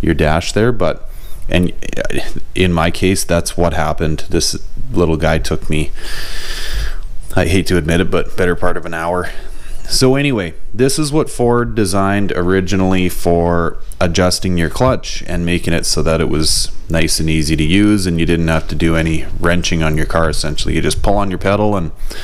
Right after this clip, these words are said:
it self-adjusts. But again, this is the point that breaks. So this is why you go to one of these. Aluminum doesn't break. And now it replaces this whole system,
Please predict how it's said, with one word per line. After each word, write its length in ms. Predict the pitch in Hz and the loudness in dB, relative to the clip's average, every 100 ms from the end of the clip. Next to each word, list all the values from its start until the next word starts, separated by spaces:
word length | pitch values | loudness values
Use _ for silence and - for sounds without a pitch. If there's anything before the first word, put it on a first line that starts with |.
| - - - | -2 0 0
it 380 | 85 - - - | 0 0 -2 0
self-adjusts. 840 | - 85 - 78 87 80 - - - - - - - - - - - | 0 0 -2 0 0 0 0 0 -2 -2 0 2 2 0 -2 -2 0
But 100 | 87 | 2
again, 300 | 90 123 120 | 2 2 2
this 180 | 110 110 | 0 -2
is 140 | 87 | -2
the 60 | 85 | -2
point 360 | - 117 113 | 2 2 2
that 60 | - | 0
breaks. 580 | 123 127 - - - - - - - - - | 0 0 -2 -2 -2 -2 -4 -4 -4 -4 -2
So 160 | - 90 | 0 2
this 220 | 90 - | 2 0
is 100 | 82 | 0
why 120 | 87 | 0
you 100 | 82 | 2
go 180 | 78 80 | 2 2
to 60 | 80 | 2
one 220 | 78 76 | 2 0
of 80 | 78 | 2
these. 640 | 110 104 78 - - - - - - - - - - | 2 2 0 -2 -2 -2 -2 -2 -2 -2 0 -2 0
Aluminum 560 | - 80 82 85 80 69 - - - - | 0 0 2 2 2 0 -2 -2 0 0
doesn't 320 | 107 104 85 | 2 2 2
break. 440 | - 78 - - - - - - - | 0 0 0 0 2 2 2 0 -2
And 140 | 90 90 | 0 2
now 160 | 87 | 2
it 200 | 120 127 139 | 2 2 0
replaces 640 | 143 - 120 120 107 95 | -2 0 0 0 -2 -2
this 220 | 101 95 | 0 -2
whole 280 | - 107 101 | 0 0 2
system, 560 | - 101 98 - 78 | 0 0 0 0 0